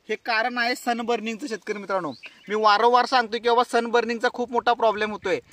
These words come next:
आणि ह्याला सर्वस्वी मी जे काही चांगले व्यापारी काम करतात मी त्यांना अजिबात नाव ठेवत नाही, त्यांचं मला कौतुकच आहे, मी नेहमी सांगतो. पण ज्या व्यापाऱ्यांना शक्य नाही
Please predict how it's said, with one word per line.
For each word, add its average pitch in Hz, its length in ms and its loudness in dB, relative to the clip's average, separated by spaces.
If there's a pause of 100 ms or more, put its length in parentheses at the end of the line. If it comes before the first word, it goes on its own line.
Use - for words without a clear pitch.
(220)
आणि 220 180 4
ह्याला 220 320 4
सर्वस्वी 226 640 2 (680)
मी 208 160 -4
जे 233 160 4
काही 254 180 2
चांगले 240 320 4
व्यापारी 240 320 6
काम 233 240 4
करतात 233 260 -2
मी 233 120 -4
त्यांना 233 280 2
अजिबात 208 380 2
नाव 220 220 4
ठेवत 220 320 0
नाही, 226 140 -2
त्यांचं 220 280 0
मला 220 200 2
कौतुकच 220 440 -2
आहे, 226 80 2
मी 226 100 -4
नेहमी 214 260 -6
सांगतो. 185 400 -2 (480)
पण 220 120 -2
ज्या 226 220 4
व्यापाऱ्यांना 240 520 4
शक्य 262 300 -2
नाही 247 220 2